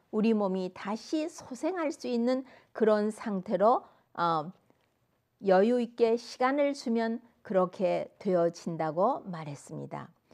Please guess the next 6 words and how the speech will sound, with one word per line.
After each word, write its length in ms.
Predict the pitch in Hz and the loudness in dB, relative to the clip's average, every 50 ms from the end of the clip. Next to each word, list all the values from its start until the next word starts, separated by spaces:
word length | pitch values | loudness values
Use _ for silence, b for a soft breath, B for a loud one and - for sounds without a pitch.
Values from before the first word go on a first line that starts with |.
| b b b | b b b
그다음에 480 | - 359 381 392 359 233 156 147 - - _ _ _ _ _ _ _ _ _ _ _ _ _ _ _ _ _ _ _ _ _ _ _ _ _ _ _ _ _ _ _ _ _ - | -4 0 2 2 2 0 -2 -6 -10 -16 _ _ _ _ _ _ _ _ _ _ _ _ _ _ _ _ _ _ _ _ _ _ _ _ _ _ _ _ _ _ _ _ _ -8
여러분이 500 | 185 180 185 175 165 170 165 165 165 165 | -4 -2 0 0 0 -2 -4 -6 -6 -8
잘 300 | - - 180 180 170 165 | -10 -12 -12 -10 -8 -6
아시는 420 | 160 160 - - - 175 165 160 | -6 -6 -8 -8 -8 -8 -6 -4
대로 300 | 156 160 151 160 160 160 - _ _ _ _ _ - - | -2 -2 -2 -2 -2 -4 -6 _ _ _ _ _ -14 -12
햇빛이 460 | - 240 - _ 240 226 - - 247 | -12 -12 -8 _ -8 -8 -6 -6 -8